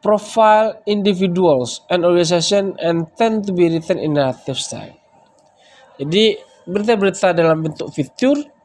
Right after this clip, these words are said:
itu lebih banyak ditulis dalam bentuk naratif ya, ketimbang dalam bentuk tradisional yang dikembangkan melalui bentuk piramid atau gelas martini, nah, dengan cara yang lain ya.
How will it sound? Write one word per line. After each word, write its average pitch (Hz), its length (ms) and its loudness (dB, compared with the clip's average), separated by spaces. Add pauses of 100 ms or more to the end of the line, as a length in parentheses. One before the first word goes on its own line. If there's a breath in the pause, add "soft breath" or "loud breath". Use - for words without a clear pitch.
(160)
itu 175 160 -8
lebih 190 320 0
banyak 175 320 0
ditulis 165 240 -2
dalam 156 240 0
bentuk 139 400 -6
naratif 139 640 -2
ya, 156 160 -6 (1200 soft breath)
ketimbang 160 480 0
dalam 165 160 2
bentuk 151 320 -2
tradisional 180 840 0 (600)
yang 170 160 2
dikembangkan 165 560 0
melalui 170 400 0
bentuk 165 240 -4
piramid 175 560 0 (640 soft breath)
atau 196 800 2
gelas 151 400 -2
martini, 160 640 -2 (240)
nah, - 400 -12
dengan 139 320 -2
cara 131 240 0
yang 117 120 -6
lain 101 280 -12
ya. 151 180 -2